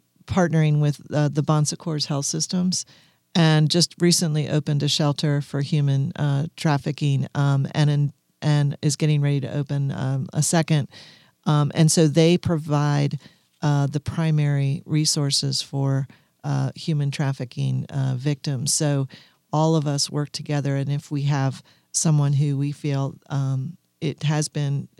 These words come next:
or the police have identified has been, um, we will refer to, to Safe Harbor, uh,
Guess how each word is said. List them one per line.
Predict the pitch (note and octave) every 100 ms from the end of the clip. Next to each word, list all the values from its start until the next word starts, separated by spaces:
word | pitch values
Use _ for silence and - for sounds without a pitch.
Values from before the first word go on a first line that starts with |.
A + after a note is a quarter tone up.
| -
or | - D#3
the | D3 -
police | - D#3+ D3+
have | D#3 C3+
identified | C3+ C3+ C3+ C3 C3 C3
has | C3+ B2+
been, | - C3+ C3+ - - _ -
um, | D3+ C#3 C3+ B2+ - _ _ _
we | D#3+ D3+
will | C#3 C#3 C3 -
refer | - D3 - D#3 D3
to, | - D3 C3+ C3+ -
to | -
Safe | C#3+ D3 C3
Harbor, | - C#3 B2+ B2 B2 - _ _ _
uh, | C#3+ C#3 C3